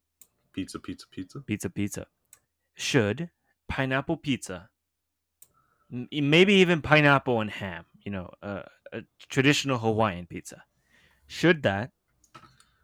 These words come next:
Speaker 2: be a thing?
Speaker 1: So, big shout out to, to Diego's girlfriend, 'cause she actually drew me on to pineapple pizza.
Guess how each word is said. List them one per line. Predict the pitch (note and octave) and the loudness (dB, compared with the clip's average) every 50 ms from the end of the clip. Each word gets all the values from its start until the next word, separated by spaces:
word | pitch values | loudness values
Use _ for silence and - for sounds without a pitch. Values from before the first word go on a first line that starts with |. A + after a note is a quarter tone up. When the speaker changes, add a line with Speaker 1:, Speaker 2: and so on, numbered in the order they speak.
| _ _ _ - | _ _ _ 0
Speaker 2:
be | C3 B2 A#2 A2+ A2 G#2+ _ _ - | 2 2 2 0 -2 -6 _ _ -12
a | A2 | -12
thing? | G#2 - - F#2 F2 E2+ _ _ _ _ _ _ _ _ - _ _ _ _ _ _ _ _ _ _ _ _ _ _ _ | -12 -12 -14 -16 -18 -18 _ _ _ _ _ _ _ _ -20 _ _ _ _ _ _ _ _ _ _ _ _ _ _ _
Speaker 1:
So, | - - - - D3 B2 F#2+ F2+ F#2+ - _ _ _ _ _ _ _ _ _ _ _ _ _ _ _ _ _ _ - G2 F#2 F2+ | -18 -16 -8 -4 -4 -2 -2 -4 -8 -10 _ _ _ _ _ _ _ _ _ _ _ _ _ _ _ _ _ _ -20 -20 -10 -4
big | G#2 G#2+ A#2+ B2 A#2+ | -2 -2 -2 -4 -6
shout | - - A2 G2 G2 F#2+ | -6 -2 0 2 2 2
out | F#2+ F#2+ F#2 - - - | 2 2 0 -4 -10 -16
to, | - - G2 F#2+ F2+ F2+ F2 - - - - _ _ _ _ _ _ | -10 -6 -6 -4 -4 -6 -10 -14 -20 -20 -20 _ _ _ _ _ _
to | - G#2+ F#2+ | -10 -10 -10
Diego's | F2 - F#2+ F#2+ F#2 F2+ F2+ E2+ - | -8 -6 -4 -4 -2 -4 -6 -10 -10
girlfriend, | - F#2+ F#2+ G2 G2 - - E2+ E2 E2 - _ _ _ _ _ _ _ | -8 -8 -6 -6 -8 -8 -10 -10 -10 -12 -16 _ _ _ _ _ _ _
'cause | - - G2+ F#2 F2 - | -10 -6 -6 -6 -6 -6
she | - - - - G#2 G#2+ G2 | -10 -10 -8 -6 -4 -2 -2
actually | F#2 F#2 - - G2 F2+ - _ _ _ _ _ _ _ _ _ _ _ _ - G2+ F#2+ | -2 -2 -4 -6 -10 -10 -10 _ _ _ _ _ _ _ _ _ _ _ _ -20 -18 -14
drew | F#2 F#2+ G2 G2+ | -8 -6 -4 -4
me | G2 F#2+ F#2 | -4 -4 -4
on | - - F2+ F2+ F2+ F2+ F2+ F2 - _ - | -4 0 2 2 2 2 0 -6 -12 _ -10
to | - F#2+ F#2 F2 | -6 -6 -6 -6
pineapple | - - F2+ F2 E2+ E2+ E2 - - | -4 -4 -4 -4 -4 -6 -8 -8 -12
pizza. | - - F#2+ F2+ - - D2+ C2+ D#2 | -12 -10 -10 -10 -10 -10 -10 -10 -10